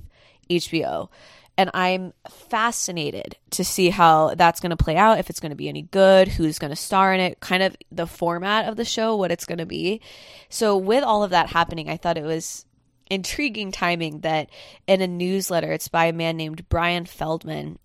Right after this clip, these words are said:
It's a Substack newsletter. It's linked in the show notes, uh, to give him credit, and you can kind of look at his process of how he believes this to be Dumois. And I had actually heard this name thrown around a little bit. It's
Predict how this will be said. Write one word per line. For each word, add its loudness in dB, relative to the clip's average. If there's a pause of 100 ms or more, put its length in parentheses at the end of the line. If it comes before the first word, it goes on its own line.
It's -8
a -2
Substack 0
newsletter. 0
It's -4
linked -6
in -6
the -6
show -6
notes, -6 (120)
uh, 0
to -12
give -2
him -6
credit, 0
and -6
you -10
can -10
kind -4
of -6 (380)
look 0
at 4
his -4
process 0
of -10
how -4
he -8 (380)
believes 2
this -4
to -4
be -2
Dumois. 2 (380)
And 4
I 6
had 4
actually 0
heard 0
this -6
name -4
thrown -2
around -2
a -2
little 2
bit. 0
It's -6